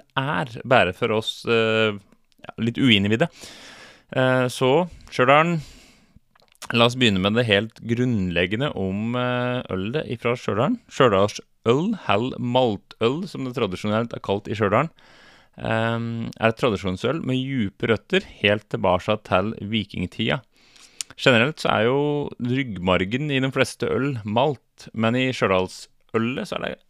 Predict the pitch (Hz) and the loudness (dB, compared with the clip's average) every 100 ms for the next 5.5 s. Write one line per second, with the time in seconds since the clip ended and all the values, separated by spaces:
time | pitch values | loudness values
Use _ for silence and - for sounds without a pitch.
0 | _ - - - - 196 202 185 - 214 | _ -8 -8 -14 -8 -6 -6 -8 -4 -6
1 | 196 _ - - - - _ - 139 143 | -6 _ -20 -20 -20 -20 _ -4 -2 0
2 | 143 143 147 151 156 151 113 131 139 147 | 0 0 0 4 4 4 0 0 -4 -2
3 | 127 101 - - 123 98 107 107 123 107 | -2 -2 -4 -2 0 0 -2 -2 -2 -2
4 | 104 135 - _ - - 107 104 135 165 | -4 -6 -10 _ -20 -4 -2 -2 -2 -4
5 | 120 117 107 127 | -6 0 2 2